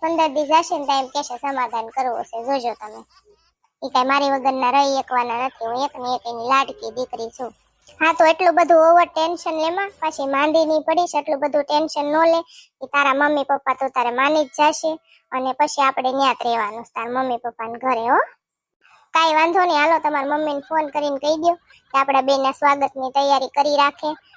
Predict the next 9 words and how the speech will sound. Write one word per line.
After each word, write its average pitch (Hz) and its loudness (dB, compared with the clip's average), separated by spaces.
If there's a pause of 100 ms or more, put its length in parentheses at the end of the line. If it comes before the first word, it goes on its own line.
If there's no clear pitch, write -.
(140)
અને 254 -2
ઓલા 269 4
ફોટાવાળાને 277 2
કહી 277 -4
દેજો 285 -2 (380)
કે 247 -4
આપણા 262 2
ફોટા 277 -2
સરસ 277 0